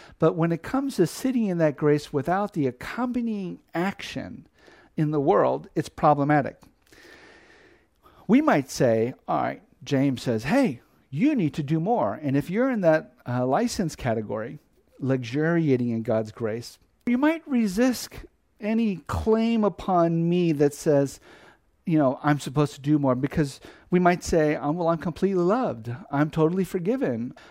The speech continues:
There's nothing more that I can do to be right with God." And I'm not gonna disagree with that in terms of not having to do anything more to be right with God. I, that's between you and God. But like James,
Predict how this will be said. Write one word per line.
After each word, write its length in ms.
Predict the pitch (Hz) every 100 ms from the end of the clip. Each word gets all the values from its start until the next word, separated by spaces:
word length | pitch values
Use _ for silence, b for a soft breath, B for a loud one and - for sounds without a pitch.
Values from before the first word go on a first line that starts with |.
| B
There's 240 | 185 180
nothing 460 | 170 196 254 254 214
more 180 | 220 214
that 100 | 170
I 120 | 170
can 220 | 175 151
do 200 | 151 226
to 100 | -
be 120 | 151
right 280 | 147 156 180
with 200 | 170 143
God." 340 | 220 220 - - _ _ _ _ _ _ _ _ _ - 247
And 400 | 165 151 226 B B B B _ -
I'm 220 | 202 277
not 160 | 196
gonna 120 | 160 139
disagree 560 | 151 - 135 175 226
with 180 | 160 123
that 280 | 120 120 151
in 80 | 156
terms 320 | - 170 127
of 260 | 143 123 -
not 300 | 175 139 156
having 240 | 139 143 135
to 60 |
do 160 | 135 139
anything 280 | 135 131 131
more 160 | 143
to 80 | 139
be 120 | 127
right 200 | 127 131
with 200 | 135 113
God. 260 | 147 117 117
I, 220 | 131 147
that's 640 | 131 123 139 135 143 143
between 340 | - 143 147 131
you 100 | 123
and 120 | 113
God. 420 | 135 135 110 110 B B B B B 214
But 160 | 226
like 300 | 185 180 160
James, 800 | 139 180 220 175 101 101 139 -